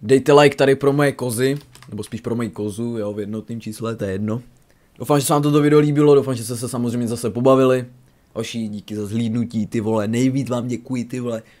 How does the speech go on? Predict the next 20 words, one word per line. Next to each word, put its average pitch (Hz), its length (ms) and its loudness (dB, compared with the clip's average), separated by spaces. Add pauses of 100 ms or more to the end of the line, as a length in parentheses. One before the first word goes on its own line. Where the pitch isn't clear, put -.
(140)
To, 147 120 -2
co 170 120 -6
se 156 160 -4
tady 143 220 2
děje, 139 240 4
ty 135 140 0
dámy 127 220 -2
a 120 40 -4
pánové, 117 280 -2
absolutně 113 360 -8
nechápu, 117 500 -6
ty 117 160 -12
vole, 113 160 -8
už 104 140 -14
je 110 60 -12
tady 101 180 -6
zhlídnutí, 113 640 -6
lajky, 113 380 -6
ty 117 160 -8
vole. 117 200 -4